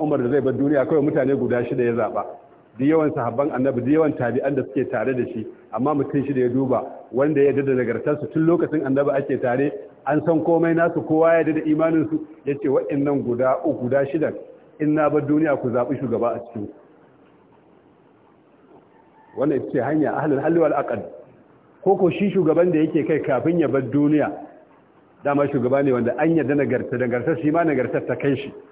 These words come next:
Saboda haka sai ya ce, to bayan ya bar duniya, shi dai iya fahimtarsa, to ga wanda ya fi dacewa da ya girma shugaban musulmai.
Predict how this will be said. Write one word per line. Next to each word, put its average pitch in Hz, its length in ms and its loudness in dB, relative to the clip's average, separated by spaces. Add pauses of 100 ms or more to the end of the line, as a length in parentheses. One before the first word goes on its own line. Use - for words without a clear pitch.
(340)
Saboda 139 240 0
haka 131 200 -2
sai 147 100 0
ya 139 100 0
ce, 131 160 -4
to 127 120 -4
bayan 156 340 2
ya 160 160 4
bar 156 120 0
duniya, 156 460 2
shi 165 80 -4
dai 175 160 2 (120)
iya 202 280 4
fahimtarsa, 147 680 -2 (320)
to 131 80 0
ga 120 140 0
wanda 151 180 2
ya 131 80 0
fi 135 80 -2
dacewa 135 420 0
da 113 60 -2
ya 113 100 0
girma 123 380 0 (240)
shugaban 120 340 -2
musulmai. 95 380 -8